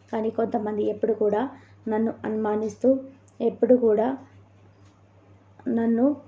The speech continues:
ఇబ్బందులు పెడుతూ ఉంటారు. కాబట్టి మీకు కావలసిన శక్తిని, సంపదను ఇవ్వడం నా కర్తవ్యం. ఇక నుండి ఎవరైతే నన్ను అవమానించారు, ఎవరైతే నువ్వు చేసేటువంటి పని పట్ల శ్ర-,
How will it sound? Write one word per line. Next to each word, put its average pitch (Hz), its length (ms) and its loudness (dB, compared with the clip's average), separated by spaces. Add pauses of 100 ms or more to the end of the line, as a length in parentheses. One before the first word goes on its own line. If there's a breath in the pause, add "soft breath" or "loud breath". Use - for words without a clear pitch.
ఇబ్బందులు 226 480 2
పెడుతూ 208 400 0
ఉంటారు. 202 360 -2 (220)
కాబట్టి 214 360 -4
మీకు 220 240 -6
కావలసిన 214 540 -4
శక్తిని, 220 400 -4
సంపదను 208 520 -4
ఇవ్వడం 208 320 -2
నా 214 80 -8
కర్తవ్యం. 208 560 -2 (440 loud breath)
ఇక 233 140 -4
నుండి 220 340 0
ఎవరైతే 220 520 -2
నన్ను 214 280 -6 (120)
అవమానించారు, 214 680 -8
ఎవరైతే 214 500 -2 (440 loud breath)
నువ్వు 226 240 -2 (140)
చేసేటువంటి 220 640 -2
పని 220 300 -4
పట్ల 226 300 -6
శ్ర-, - 340 -6